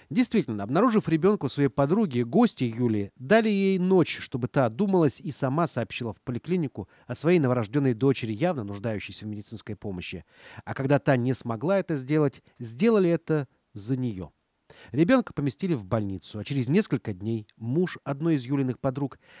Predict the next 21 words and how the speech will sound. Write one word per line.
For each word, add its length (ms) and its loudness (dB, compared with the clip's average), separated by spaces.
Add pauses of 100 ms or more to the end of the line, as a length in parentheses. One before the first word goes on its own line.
обнаружил 480 2
у 60 0
своей 240 0
жены 280 0
видеозапись, 840 -2
сделанную 500 0
в 60 -6
момент 340 0
нахождения 400 -6
ребенка, 500 -2 (360)
и 320 2 (260)
выложил 440 2
ее 160 -4
в 40 -12
соцсети. 580 -12 (520)
После 400 4
этого 240 2
события 460 2
начали 340 0
происходить 680 -6
лавинообразно. 1000 -4